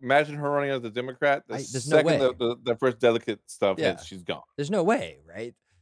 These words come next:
Speaker 2: So, like, I don't know, that just seems pretty delusional to me. I ki-, I laughed when I heard it. I have no idea if that's true or not,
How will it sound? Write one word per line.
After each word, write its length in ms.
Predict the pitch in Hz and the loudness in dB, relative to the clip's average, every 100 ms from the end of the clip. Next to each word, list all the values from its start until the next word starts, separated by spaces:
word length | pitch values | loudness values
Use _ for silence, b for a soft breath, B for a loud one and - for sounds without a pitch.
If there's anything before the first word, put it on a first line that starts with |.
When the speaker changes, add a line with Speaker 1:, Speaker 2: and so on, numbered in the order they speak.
| _ _ _ | _ _ _
Speaker 2:
So, 260 | - 147 123 | -4 0 2
like, 180 | 120 113 | 2 0
I 100 | 135 | 0
don't 100 | 123 | 0
know, 100 | 113 | 0
that 100 | 120 | -2
just 120 | 104 | -2
seems 140 | 135 | -6
pretty 200 | - 131 | -2 -4
delusional 480 | 110 101 101 101 104 | -2 -4 -4 -4 -8
to 120 | - 101 | -8 -8
me. 320 | 95 95 98 | -6 -6 -6
I 100 | 113 | -8
ki-, 100 | 123 | -6
I 80 | 110 | -6
laughed 300 | 107 110 - | -2 -2 -4
when 100 | 104 | -8
I 40 | 95 | -6
heard 200 | 98 95 | -4 -6
it. 80 | - | -6
I 60 | |
have 100 | 98 98 | -6 -4
no 120 | 110 | -2
idea 180 | 101 92 | -2 -4
if 80 | - | -6
that's 160 | 85 | -12
true 200 | - 90 | -10 -8
or 60 | 85 | -8
not, 200 | 78 | -10